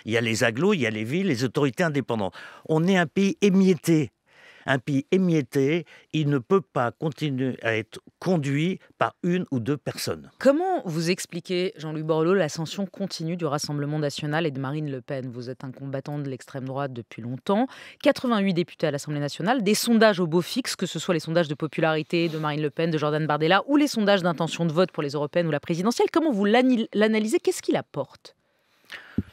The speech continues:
Speaker 1: Si vous voulez, quand les fondaments, les poutres, pardon d'être obsédé, mais essentielles ne fonctionnent pas, quand vous avez l'impression que, euh, à Bordeaux, euh, la maman et le petit, quand vous avez l'impression que le service public marche pas,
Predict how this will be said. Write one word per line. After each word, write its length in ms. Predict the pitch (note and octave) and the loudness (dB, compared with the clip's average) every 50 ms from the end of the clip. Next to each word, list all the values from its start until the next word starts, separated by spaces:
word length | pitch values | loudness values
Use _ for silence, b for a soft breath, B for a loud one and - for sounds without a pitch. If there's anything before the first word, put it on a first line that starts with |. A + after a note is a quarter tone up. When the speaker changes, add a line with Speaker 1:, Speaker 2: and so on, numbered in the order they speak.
| B B B B _ _ - _ - - _ _ _ _ _ - | B B B B _ _ -20 _ -20 -20 _ _ _ _ _ -8
Speaker 1:
Si 100 | - D#3 | -6 -4
vous 60 | C3 | -4
voulez, 220 | C3 C3+ C3+ A2+ - _ - | -2 -2 -2 -4 -4 _ -4
quand 260 | - F#3+ G3+ G#3 G#3 G3+ - | -2 0 2 2 0 -2 -2
les 180 | A#2+ A#2+ B2+ A2 | -2 -2 -2 -2
fondaments, 600 | - - - D#3 D#3 A#2+ C3+ B2+ C3 B2+ - - | -4 -4 -4 -4 -2 -2 -2 -2 -2 -2 -4 -4
les 120 | A#2 A2+ | -4 -4
poutres, 320 | A2 - - D3 C#3 - _ | -4 -6 -6 -6 -6 -4 _
pardon 400 | - B2+ C3 B2 D3+ D#3+ D#3 C#3+ | -6 -4 -2 -2 -2 0 0 0
d'être 260 | A2+ A2+ G#2 - G2+ | -2 -4 -6 -6 -6
obsédé, 800 | A2 A2 A2 G2 G2+ A2+ G#2+ - - D3+ D3+ C#3 E3 E3 D#3 C3+ | -4 -4 -4 -4 -4 -6 -6 -4 -4 -2 0 0 0 0 0 0
mais 520 | A#2+ A2 G#2+ G#2 F#2+ F#2+ D2 C2+ F2 A2+ | -2 -2 -2 -2 -2 -4 -4 -6 -4 -2
essentielles 640 | C#3 B2+ A#2 - - C#3 B2 - - D3+ D#3 D#3 C#3+ | -2 -2 -2 -2 -2 -4 -4 -2 -2 -2 -2 0 -2
ne 100 | B2+ A2+ | -2 -4
fonctionnent 540 | - - - C3 A#2 - - C3 B2 B2 - | -4 -4 -6 -6 -4 -4 -4 -4 -4 -2 -4
pas, 300 | A#2+ A2+ A2 G#2 F#2+ - B B B B B B B B B B - | -4 -6 -6 -8 -10 -16 B B B B B B B B B B -6
quand 60 | B2 | -4
vous 220 | B2+ C3+ C3+ B2+ | -2 0 0 0
avez 80 | B2+ B2 | 0 0
l'impression 640 | B2 A#2 - - A#2+ A2+ G#2+ - D3+ D3+ D3 D#3 C#3+ | 0 -2 -2 -4 -4 -4 -2 -2 -2 -2 -2 -2 -2
que, 580 | - - B2+ B2+ B2+ B2 B2+ B2 A2 G2+ F#2+ B B B B B | -2 0 0 2 2 2 2 0 0 -2 -4 B B B B B
euh, 220 | - F#2+ F2+ E2+ G2+ | -8 -6 -4 -4 -4
à 40 | |
Bordeaux, 760 | G#2+ G#2+ A#2 A2 A2+ A2 A#2 C3 C#3+ C#3+ D3 D3 C#3+ C#3 A#2 G#2+ | -2 0 0 0 0 0 0 0 2 2 2 2 2 2 0 0
euh, 580 | A2 G#2 F#2+ F#2+ F2+ F2+ F2+ F2+ F#2+ F#2 F#2 B B B B - | -2 -2 -2 -4 -4 -6 -6 -6 -8 -8 -10 B B B B -14
la 260 | - F#2+ G2+ G#2 G#2 | -10 -6 -4 -4 -2
maman 540 | G#2 A#2 A2 A2 A#2 B2+ B2 B2+ C3 B2+ B2 | -2 -2 -2 0 0 0 0 0 0 0 0
et 100 | A2 A#2 | 0 -2
le 60 | A2+ | -2
petit, 480 | G#2+ - C3 A#2+ - - A2+ G2+ G2+ F#2+ | -2 -2 -4 -4 -2 -4 -4 -4 -4 -4
quand 180 | - - B2 | -4 -4 -4
vous 280 | C3 B2+ C3 C#3 A#2 C3 | -4 -2 -4 -2 0 0
avez 200 | B2+ A#2+ B2+ C3 | 0 2 0 0
l'impression 680 | B2+ B2 A#2 A2+ - B2 A#2 G#2 - - D3+ D3+ D3+ B2 | 0 -2 -2 -2 -2 -4 -4 -4 -2 -2 -2 -2 -2 -2
que 100 | - C3 | -2 0
le 240 | B2 A#2+ A#2+ A#2 | 0 0 0 0
service 460 | G2+ - B2 A2+ A#2+ A#2 B2 A#2+ - - | -2 -2 -2 -2 -2 -2 -2 -4 -4 -6
public 500 | - - A2+ A2 B2 C3+ C#3+ D3 - - | -6 -6 -4 -2 0 0 -2 -2 -2 -4
marche 220 | A#2+ B2+ A2 - | -6 -6 -6 -6
pas, 280 | - - G#2 G2 F#2 | -4 -2 -2 -2 -2